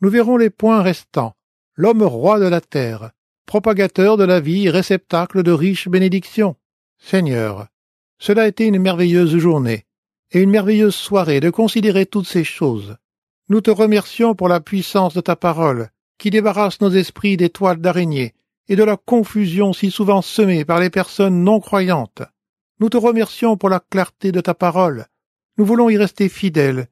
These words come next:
dans tous les domaines. Nous te reconnaissons comme le Créateur, qui a créé de la façon qui est décrite dans la Bible.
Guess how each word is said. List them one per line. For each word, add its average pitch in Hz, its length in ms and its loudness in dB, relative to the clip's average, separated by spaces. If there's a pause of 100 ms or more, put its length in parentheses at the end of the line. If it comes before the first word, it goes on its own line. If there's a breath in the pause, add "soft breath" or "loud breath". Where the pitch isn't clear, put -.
(160)
dans 202 180 0
tous 240 220 -4
les 214 120 2
domaines. 135 460 -2 (440)
Nous 214 80 0
te 240 80 0
reconnaissons 226 640 0
comme 196 220 0
le 190 100 2
Créateur, 135 760 -4 (300)
qui 214 160 -2
a 208 100 0
créé 196 360 0
de 185 80 2
la 185 140 2
façon 202 480 0
qui - 100 -4
est 185 60 2
décrite 196 440 -2
dans 185 180 2
la 185 120 0
Bible. 160 480 -6